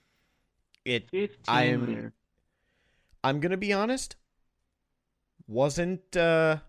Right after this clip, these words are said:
Speaker 1: I mean, it's not like I wasn't stoked for this game already, but November can't come fast enough.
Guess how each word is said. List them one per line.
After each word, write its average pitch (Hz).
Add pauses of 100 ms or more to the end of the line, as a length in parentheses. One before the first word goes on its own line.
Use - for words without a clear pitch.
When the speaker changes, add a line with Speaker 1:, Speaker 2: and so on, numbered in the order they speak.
(180)
Speaker 1:
I 143
mean, 156
it's 139
not 156
like 160
I 151
wasn't 143
stoked 147
for 165
this 147
game 147
already, 143
but 123 (880)
November 143
can't 160
come 143
fast 127
enough. 180